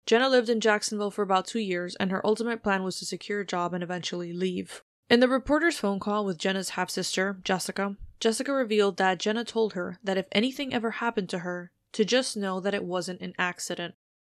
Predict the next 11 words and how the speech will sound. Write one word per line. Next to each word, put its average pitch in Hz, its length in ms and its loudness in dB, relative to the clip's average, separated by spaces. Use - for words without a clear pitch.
Recently, 277 520 0
before 196 340 -2
her 175 80 0
passing, 220 640 2
Jenna 226 240 6
had 202 180 2
been 185 140 -2
jumped 180 300 -2
by 190 100 0
three 175 260 -6
guys. 165 560 -4